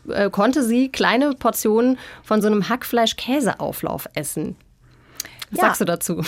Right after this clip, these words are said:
Speaker 2: Ja, also, wie gesagt, es geht ja auch nicht darum, dass man hundert Prozent der Zeit nur, äh, super gesunde Sachen isst. Und ich meine,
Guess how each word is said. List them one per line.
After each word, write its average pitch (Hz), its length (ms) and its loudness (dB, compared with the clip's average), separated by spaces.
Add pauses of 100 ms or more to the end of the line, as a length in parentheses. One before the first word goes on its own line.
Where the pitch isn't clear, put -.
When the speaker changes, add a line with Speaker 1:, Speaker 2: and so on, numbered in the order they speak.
(560)
Speaker 2:
Ja, 202 160 0
also, 196 300 2 (340)
wie 220 200 2
gesagt, 214 320 2
es - 200 -2
geht 247 180 2
ja 214 100 6
auch 214 40 4
nicht 233 200 2
darum, 202 180 2
dass - 120 -4
man 190 120 2
hundert 214 220 0
Prozent 202 340 -4
der 190 100 -2
Zeit 196 300 -2
nur, 190 180 0
äh, 180 320 -2
super 196 260 -4
gesunde 190 280 -2
Sachen 240 240 -2
isst. 170 240 -4
Und 175 160 -2
ich 190 140 -4
meine, 185 400 0